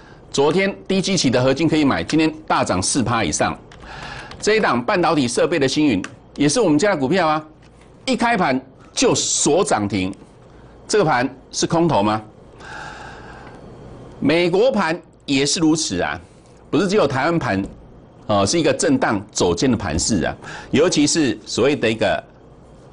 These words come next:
道琼指数越来越强欸，越来越强啊！你来看一下，道琼在礼拜一的晚上开高走低啊，很多人一定会认为说这个盘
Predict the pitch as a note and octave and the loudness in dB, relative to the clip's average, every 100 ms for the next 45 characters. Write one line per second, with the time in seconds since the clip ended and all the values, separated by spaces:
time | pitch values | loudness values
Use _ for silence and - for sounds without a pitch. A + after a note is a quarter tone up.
0 | - - - A3 C#3+ - G#2 G#2+ F2+ - | -20 -16 -2 0 2 2 0 -2 -2 0
1 | C#3 - - - - - G#3 F3 F3+ E3 | 0 -2 -14 -20 -16 -2 2 2 2 0
2 | - A#2+ F2+ D#2 - - - - - G3+ | 0 -2 -2 -6 -8 -20 -20 -20 -6 0
3 | G#3+ F3+ D3 C#3 F3 F3 C3+ - A2 E2+ | 2 2 2 0 0 0 0 -2 -2 -2
4 | D#2+ D2 G2+ A2 C#3+ C3+ A#2 A2+ - - | -2 -2 -2 0 0 0 0 -2 -4 -16
5 | - - - - - - - C#4 A#3+ E3+ | -20 -20 -20 -20 -20 -20 -4 0 2 2
6 | D#3 - - - - - - - F#3+ C3 | 2 -2 -14 -20 -20 -20 -6 0 2 2
7 | C3 F3 D#3+ G2 G2+ D3+ G#2 - D#3+ D3+ | 2 2 2 2 2 0 -2 -4 -2 2
8 | D3 B2 F#2+ B2 G#2 D#2 - - - - | 2 2 0 2 0 -2 -10 -20 -20 -20
9 | - - D3+ G#3 B3 G3 F3+ G3+ G#3 G#3 | -10 -2 2 4 2 2 0 -2 0 2
10 | D#3 F#3+ F3+ E3 G#3+ C#3 A2+ | 2 2 2 2 0 0 -2